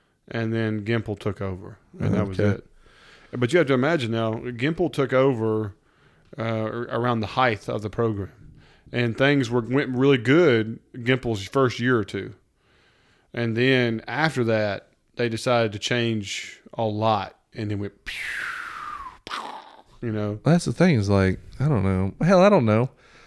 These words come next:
Speaker 2: I don't know how these things get made, how they get decided on, or whatever the case may be, but it's, I'm bored to tears with this show at this point.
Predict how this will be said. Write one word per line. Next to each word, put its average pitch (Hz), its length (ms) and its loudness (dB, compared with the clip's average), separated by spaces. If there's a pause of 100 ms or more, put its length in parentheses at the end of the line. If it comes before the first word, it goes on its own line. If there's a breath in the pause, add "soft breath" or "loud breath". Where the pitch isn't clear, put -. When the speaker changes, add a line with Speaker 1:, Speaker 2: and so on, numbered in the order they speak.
(140 soft breath)
Speaker 2:
I 202 40 2
don't 196 80 6
know 156 80 10
how 123 40 10
these 117 160 8
things 104 200 4
get 101 120 4
made, 113 340 6
how 107 120 6
they 98 100 4
get 92 100 0
decided 107 500 6
on, 104 240 4
or 95 80 2
whatever 98 300 2
the 95 100 2
case - 280 0
may 95 100 -2
be, 101 300 2
but 95 160 2
it's, - 260 -6 (1040 soft breath)
I'm 113 200 4
bored 117 260 10
to 101 60 2
tears 110 440 4
with 98 80 2
this 98 120 4
show 98 280 2
at 98 80 0
this 101 160 -2
point. 101 340 0